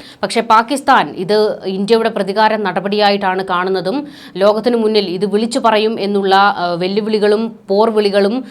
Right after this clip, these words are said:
ഭീഷണിയുമൊക്കെയാണ് ഉയർത്തിക്കൊണ്ടിരിക്കുന്നത്. പാക് അധീന കശ്മീരിൽ ഇപ്പോൾ വെള്ളപ്പൊക്കം രൂക്ഷമായി തുടങ്ങിയിട്ടുണ്ട് എന്നുള്ള റിപ്പോർട്ടുകൾ പുറത്തേക്ക് വരുന്നുണ്ട്. കൃഷിയിടങ്ങൾ നശിച്ചു എന്നാണ് വിവരങ്ങൾ. പാക് അധീന കശ്മീരിൽ വലിയ തോതിൽ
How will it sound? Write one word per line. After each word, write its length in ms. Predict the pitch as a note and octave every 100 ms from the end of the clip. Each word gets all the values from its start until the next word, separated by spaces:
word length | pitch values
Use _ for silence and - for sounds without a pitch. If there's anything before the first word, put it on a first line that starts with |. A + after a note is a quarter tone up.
| - E3+
ഭീഷണിയുമൊക്കെയാണ് 1000 | D#3 A3+ A#3 B3 A#3 G#3+ G#3 F#3+ F3+ F3
ഉയർത്തിക്കൊണ്ടിരിക്കുന്നത്. 1080 | C#3+ F3+ F#3+ F#3 F3+ F3 E3 E3 D#3 D3 C#3 _ _ _ - _
പാക് 220 | A3 A3+ C4
അധീന 240 | C4 C4+
കശ്മീരിൽ 500 | C4+ - C4 B3+ C#4
ഇപ്പോൾ 360 | C4+ A#3 B3 B3
വെള്ളപ്പൊക്കം 600 | G#3+ A3+ A#3+ G#3+ B3 A3+
രൂക്ഷമായി 500 | A#3 A#3+ C4 B3 A#3
തുടങ്ങിയിട്ടുണ്ട് 600 | A3+ G#3+ A3+ A#3 G#3+ G#3+
എന്നുള്ള 340 | G#3+ G#3 G3+
റിപ്പോർട്ടുകൾ 480 | G3 G3 G#3 G#3 G3+
പുറത്തേക്ക് 500 | G3+ F#3+ F#3+ F#3+ G3
വരുന്നുണ്ട്. 520 | F#3 F3+ E3+ E3 G3+ -
കൃഷിയിടങ്ങൾ 520 | F#3+ B3 A#3 A3+ A3
നശിച്ചു 400 | G#3 F3+ G#3 G3+
എന്നാണ് 540 | A3 G3+ F#3+ F3+ D3+ C3+ - -
വിവരങ്ങൾ. 380 | F#3 F#3 E3+ D3+
പാക് 300 | D3 F#3 F#3
അധീന 220 | G3 G3+
കശ്മീരിൽ 540 | G#3 G3 G#3 G3+ F#3+ A#3
വലിയ 300 | G3 F#3 A3+
തോതിൽ 380 | A3+ G3+ G3